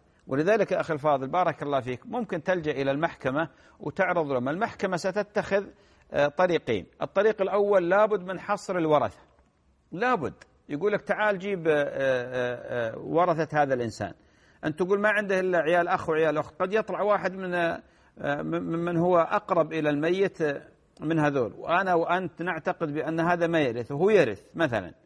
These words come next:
هو يرث. آه، والخطوة الثانية حصر التركة، يحصرون التركة حتى يقسمونها تقسيما صحيحا. حسين من أندونيسيا بالأمس يقول: "بعد السلام أنا أدعو الله فأقول: 'سبحان الله وبحمده عدد خلقه ورضا نفسه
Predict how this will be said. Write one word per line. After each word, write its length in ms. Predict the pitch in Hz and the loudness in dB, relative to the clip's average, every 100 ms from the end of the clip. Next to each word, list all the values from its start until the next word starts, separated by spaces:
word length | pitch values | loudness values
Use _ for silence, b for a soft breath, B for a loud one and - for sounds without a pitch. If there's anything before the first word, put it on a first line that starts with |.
| _ _ - | _ _ -4
هو 140 | 131 | 0
يرث. 320 | 165 151 98 - _ b b b _ - | 4 4 2 -8 _ b b b _ -2
آه، 1300 | 123 123 113 110 104 - 58 - 57 57 58 - | 0 2 0 -4 -6 -8 -10 -10 -10 -12 -14 -12
والخطوة 640 | - 135 127 113 196 220 240 | -10 -6 -4 0 0 2 0
الثانية 440 | - 233 233 233 | 0 2 2 0
حصر 360 | - 240 202 196 | 0 0 0 -2
التركة، 480 | 170 170 120 98 - _ _ _ _ 135 | 0 2 2 0 -12 _ _ _ _ -8
يحصرون 480 | 156 - 180 214 | -8 -6 -2 0
التركة 460 | 190 - 196 202 175 | 0 -2 -2 0 -2
حتى 280 | 185 185 180 | -4 -2 -2
يقسمونها 640 | 175 175 - 175 175 170 143 | -2 -4 -4 -6 -2 0 2
تقسيما 640 | 160 - 160 151 143 160 - b b | 0 -2 0 2 2 -2 -8 b b
صحيحا. 500 | - 175 135 90 80 _ _ _ _ _ _ _ _ _ _ _ _ _ _ _ _ _ _ b b b b | 0 2 2 -6 -14 _ _ _ _ _ _ _ _ _ _ _ _ _ _ _ _ _ _ b b b b
حسين 500 | - - - 214 226 | -10 -10 0 4 4
من 120 | 175 160 | 2 0
أندونيسيا 560 | 156 151 185 185 156 | 0 0 -4 -2 -2
بالأمس 420 | 143 147 175 151 | 0 0 0 -2
يقول: 240 | 151 - 147 | -6 -2 0
"بعد 260 | 156 151 156 | 2 0 -2
السلام 500 | - 156 165 147 151 | -4 2 4 2 0
أنا 280 | 139 151 | -2 0
أدعو 200 | 170 143 | -2 0
الله 240 | 139 147 139 | 0 2 2
فأقول: 440 | 120 135 135 151 | 2 -2 0 -4
'سبحان 420 | - 143 139 151 | -6 -10 -4 0
الله 380 | 139 139 147 135 | 0 4 2 2
وبحمده 600 | 135 131 143 151 139 135 | -2 -4 -4 -4 -2 0
عدد 300 | 131 131 123 | 0 0 -2
خلقه 540 | 120 151 143 143 131 127 | 0 0 -2 -4 -2 0
ورضا 380 | 123 135 127 | 0 0 2
نفسه 500 | 131 147 - 139 135 | 2 -2 -2 -2 -2